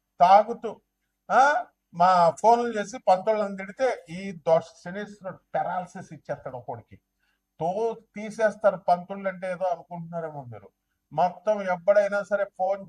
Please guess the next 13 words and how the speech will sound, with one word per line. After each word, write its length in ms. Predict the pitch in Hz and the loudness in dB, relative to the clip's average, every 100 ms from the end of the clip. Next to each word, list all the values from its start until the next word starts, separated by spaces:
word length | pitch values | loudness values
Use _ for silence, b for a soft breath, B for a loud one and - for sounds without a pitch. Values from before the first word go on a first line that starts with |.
| 170 | -14
చేసినా, 540 | 180 - 185 170 135 107 _ _ _ 139 | -12 -10 -6 -4 -4 -6 _ _ _ -4
ఎప్పుడైనా 600 | 165 170 202 196 196 185 | -4 2 4 4 2 -4
పిచ్చి 360 | - 170 202 | -6 -20 -18
పిచ్చి 320 | 185 196 196 | -18 -16 -14
వేషాలు 480 | 185 180 180 208 185 | -2 0 2 0 0
వేసినా 560 | 185 - 175 175 156 120 - _ _ - 120 | -2 -4 -2 0 0 -4 -10 _ _ -10 6
రౌడీలు 540 | 160 226 262 285 277 | 8 8 4 2 4
వేసుకొచ్చేస్తారు. 960 | 262 262 254 240 240 220 - 202 139 113 _ 143 | 4 4 0 2 2 4 6 4 4 -10 _ -12
ముందు 200 | 147 196 | -10 -10
పోలీస్ 420 | - 196 220 - | -6 -6 -4 -8
కేసుల 340 | 220 202 208 | -10 -10 -6
తర్వాత 420 | 185 180 190 190 165 | -4 0 0 2 2
మీకేనా 760 | 139 135 175 214 214 196 233 | 2 -2 -12 -4 -2 0 -2